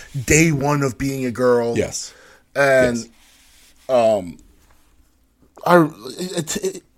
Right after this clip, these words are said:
Speaker 1: well, it's TikTok. I don't, I don't do TikTok.
Speaker 2: Neither do I.
Speaker 1: Um,
Speaker 2: But some of the videos make their way onto the other platforms.
Speaker 1: Yeah.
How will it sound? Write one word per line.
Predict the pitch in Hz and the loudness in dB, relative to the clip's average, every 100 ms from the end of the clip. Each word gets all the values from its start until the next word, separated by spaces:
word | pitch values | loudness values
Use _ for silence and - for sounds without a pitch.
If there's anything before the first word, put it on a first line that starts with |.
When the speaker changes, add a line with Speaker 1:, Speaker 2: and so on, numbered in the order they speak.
| _ | _
Speaker 1:
well, | 170 175 165 165 _ _ - | -6 -4 -4 -6 _ _ -10
it's | 160 | -6
TikTok. | - 175 - 101 90 123 | -4 -6 -6 -8 -8 -8
I | 143 | -6
don't, | 143 127 - | -6 -8 -14
I | 117 | -6
don't | 135 120 | -6 -6
do | - 104 | -12 -16
TikTok. | - - - 73 - _ - | -16 -18 -18 -20 -20 _ -6
Speaker 2:
Neither | 147 113 | -4 -4
do | - | -8
I. | - - _ _ _ - 87 | -12 -20 _ _ _ -14 -10
Speaker 1:
Um, | 90 85 78 85 - | -10 -10 -18 -20 -12
Speaker 2:
But | - | -4
some | - 214 | 0 2
of | |
the | 139 | 0
videos | 120 107 101 | 0 -2 -2
make | 104 | -4
their | 101 98 | -4 -2
way | 98 | -2
onto | 92 | -4
the | 90 90 | -6 -8
other | - | -10
platforms. | - 104 - 85 71 - | -10 -12 -12 -16 -16 -10
Speaker 1:
Yeah. | 170 - | -6 -6